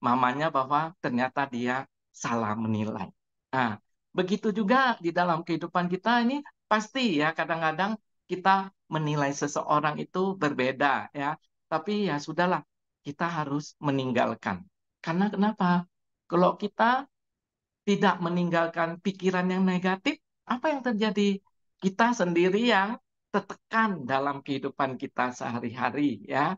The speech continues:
Ah, itu memang tidak mudah, ya. Makanya kenapa Sang Buddha selalu mengingatkan kita bahwa kebencian tidak akan berakhir bila dibalas dengan kebencian. Kebencian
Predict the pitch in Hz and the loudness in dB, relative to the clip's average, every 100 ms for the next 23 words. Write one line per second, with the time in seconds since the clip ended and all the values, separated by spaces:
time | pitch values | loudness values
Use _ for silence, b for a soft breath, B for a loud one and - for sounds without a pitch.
0 | b _ _ _ _ 120 117 120 120 226 | b _ _ _ _ -2 0 0 -2 0
1 | 220 180 202 196 147 127 _ _ _ _ | 4 4 2 2 0 -2 _ _ _ _
2 | _ _ _ - 151 143 139 90 _ - | _ _ _ -2 0 2 0 -2 _ -6
3 | 135 147 175 _ _ _ - 160 143 160 | -2 -2 -4 _ _ _ -12 -8 -6 0
4 | 196 240 - 131 123 175 185 190 185 143 | 0 0 -2 -4 -2 0 0 0 -2 -4
5 | 120 120 147 151 143 127 117 127 131 139 | -4 -2 0 -2 -2 -2 0 0 -2 -2
6 | 139 123 127 120 123 - 123 120 - - | -2 0 2 2 0 -4 -6 -6 -2 0
7 | 120 - _ _ _ _ _ _ _ _ | 0 -4 _ _ _ _ _ _ _ _
8 | _ _ - 127 143 165 190 147 127 131 | _ _ -2 0 4 2 0 -2 -6 -6
9 | 123 139 143 175 135 127 117 - 127 - | -4 -2 -2 -2 -4 -4 -6 -4 -4 -2
10 | - - - 135 180 220 _ _ _ _ | -6 -6 -6 -2 -2 -2 _ _ _ _
11 | _ _ _ _ _ _ _ - 120 127 | _ _ _ _ _ _ _ -4 0 2
12 | 147 196 240 269 _ _ _ - 120 117 | 2 2 2 -2 _ _ _ -6 -2 -2
13 | 117 123 - 139 147 156 165 180 196 233 | -2 -6 -6 -4 -2 -4 -4 -2 0 2
14 | 214 208 214 _ _ _ _ 156 123 147 | 2 0 -6 _ _ _ _ -6 -4 -4
15 | 147 165 196 226 | 0 2 4 2